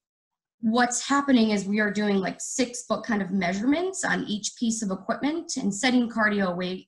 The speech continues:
uh, from those kind of midpoints so people aren't interacting, kind of like John was showing, like, as far as those guards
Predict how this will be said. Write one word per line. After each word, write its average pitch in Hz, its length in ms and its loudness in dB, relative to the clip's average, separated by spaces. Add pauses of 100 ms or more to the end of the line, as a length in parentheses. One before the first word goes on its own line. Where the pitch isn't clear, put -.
(100)
uh, 165 140 -4 (120)
from 190 140 -4
those 170 240 -4
kind 185 160 -6
of 175 60 -4
midpoints 196 580 -4
so 185 180 -10
people 202 280 -6
aren't 196 240 -2
interacting, 180 600 -4
kind 226 180 2
of 214 120 0
like 190 240 0 (420)
John 226 240 6
was 208 240 0
showing, 214 420 4
like, 180 280 0 (160)
as 196 220 -2
far 202 220 2
as 196 100 0
those 180 200 -4
guards 196 680 2